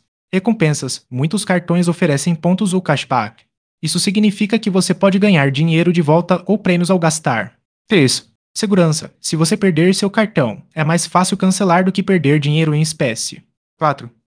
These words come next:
Construir crédito. Usar um cartão de crédito e pagar em dia ajuda a melhorar sua pontuação de crédito.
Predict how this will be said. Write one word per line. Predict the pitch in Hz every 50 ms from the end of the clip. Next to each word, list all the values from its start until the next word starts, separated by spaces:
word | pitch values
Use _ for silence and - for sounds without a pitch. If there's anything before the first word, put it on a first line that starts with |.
| _ _
Construir | - 247 254 - - 247 220 196 190 190
crédito. | - 175 160 156 151 151 156 - - - - _ _
Usar | - 175 165 175 170 180
um | 180
cartão | - 208 190 180 - 180 190
de | 190 190
crédito | 185 - 170 165 170 185 180 - - 175 -
e | 180 180
pagar | 175 196 190 175 147 143 143
em | 156 160
dia | 147 123 127 127
ajuda | 139 135 156 170 170 185
a |
melhorar | 165 170 175 185 185 180 170 165 165
sua | - - 170 160
pontuação | 156 - 185 185 - 214 190 - - 185
de | 185 180 185
crédito. | 180 - 170 143 127 113 110 - - - - 127